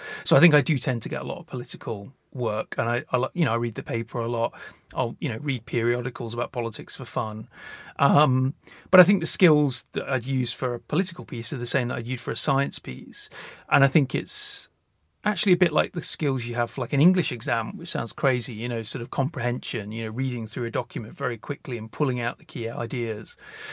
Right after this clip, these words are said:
I was told very early on, uh, at college by a tutor that the best way to cut, to, um, work out what a, a script or an essay is saying, is just read the introduction and the conclusion,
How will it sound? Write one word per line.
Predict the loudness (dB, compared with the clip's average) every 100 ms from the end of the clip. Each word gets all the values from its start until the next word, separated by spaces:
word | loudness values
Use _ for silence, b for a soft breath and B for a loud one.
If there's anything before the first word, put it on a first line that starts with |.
| B B -4 4
I |
was | 6
told | 8 8 8
very | 6 8
early | 6 6 4
on, | 4 2 -2 -6 -6
uh, | -4 -2
at | -6 -4
college | 2 2 2 -6 -4
by | -4
a | -2
tutor | 0 -2 -2 -6 -6 -12 B B
that | -2
the | 4
best | 4 4
way | 0
to | 0
cut, | 0 0 0 -4
to, | -4 0 0
um, | 0 0 -2 -6 -10 _ _ B B B B B B B B 4
work | 6 6
out | 4 2
what | 2 2
a, | 2 0
a | 0
script | 0 0 -2 -4 -6
or | -4
an | -2
essay | -2 0 0
is | 0 2
saying, | 2 2 -2 -8
is | -6
just | -4 -2
read | -2 -4
the | -4
introduction | -4 -4 -4 -6 -4 -6
and | -6
the |
conclusion, | -6 -8 -2 -2 -2 -4 -8